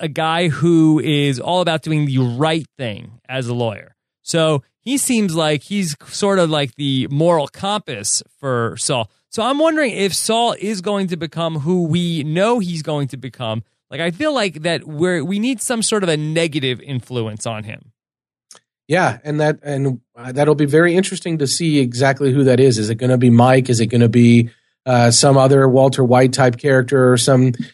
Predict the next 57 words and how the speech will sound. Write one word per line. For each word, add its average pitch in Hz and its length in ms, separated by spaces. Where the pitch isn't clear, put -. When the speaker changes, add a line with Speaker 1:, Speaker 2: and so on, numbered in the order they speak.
Speaker 2:
negative, 135 500
uh, 123 160
client 143 460
that 143 100
he 131 80
had, 139 320
or 139 100
is 143 120
it 143 80
gonna 147 120
be 135 120
some 131 400
ex 135 240
coworker? 143 560
We, 139 260
I 160 60
don't 190 100
think 196 160
we 170 80
really 160 260
know. 151 340
But 131 140
if 131 100
his 139 160
brother's 147 380
the 139 100
do 143 200
the 143 100
right 139 260
thing 147 240
type, 143 360
then 123 160
yeah, 135 260
he's, 120 380
he's 160 160
gonna 165 260
be 151 120
the 143 120
sort 151 220
of 131 120
yin 151 260
to 151 120
the 135 100
yang 139 360
of 120 240
whoever 131 340
makes 123 300
Saul 117 420
who 120 140
Saul 110 320
is 107 180
ultimately. 95 600
Speaker 1:
Yeah. 117 160
It's 165 40
gonna 170 80
be, 151 360
uh, 139 280